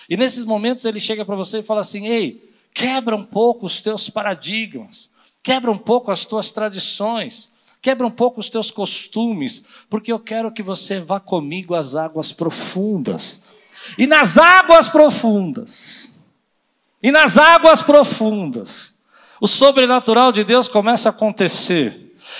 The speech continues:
E aquilo que não é padrão se torna padrão, aquilo que é impossível se torna possível, aquilo que ninguém viu,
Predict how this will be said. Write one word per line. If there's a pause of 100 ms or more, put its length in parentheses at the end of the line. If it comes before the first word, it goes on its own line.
E
aquilo
que
não
é
padrão (300)
se
torna
padrão,
aquilo
que
é
impossível
se
torna
possível, (200)
aquilo
que
ninguém
viu,